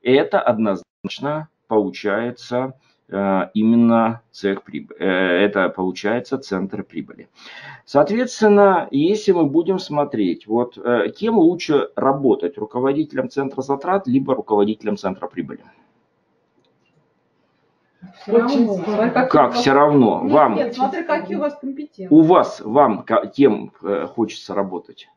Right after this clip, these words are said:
Speaker 1: В центре прибыли либо в центре затрат?
Speaker 2: Я в центре затрат работаю.
Speaker 1: В центре затрат. А вам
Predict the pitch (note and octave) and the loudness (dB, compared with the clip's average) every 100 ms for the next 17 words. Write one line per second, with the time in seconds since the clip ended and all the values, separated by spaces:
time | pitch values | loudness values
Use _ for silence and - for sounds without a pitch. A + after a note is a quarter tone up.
0 | _ _ D3 D#3 D#3+ D3 G#3+ G#3+ E3 C3 | _ _ -4 -2 -4 -4 -2 2 4 4
1 | C#3+ C#3 C#3 C#3+ C3+ B2+ A#2 A2 F#2 - | 2 0 0 -2 -2 -4 -6 -6 -8 -10
2 | _ _ _ _ _ _ _ _ _ _ | _ _ _ _ _ _ _ _ _ _
3 | _ _ _ _ _ _ _ _ F#3+ F#3 | _ _ _ _ _ _ _ _ _ -18
4 | G3+ B3 - C4 B3 A#3 A#3 - D3+ - | -14 -14 -12 -14 -12 -10 -10 -8 -12 -12
5 | - - - D#3 F#3 - D#3+ C3+ C3 B2 | -20 -20 0 4 4 6 6 6 4 2
6 | G2+ F2 - A2 A2 A#2+ B2 | 0 0 0 2 4 2 -2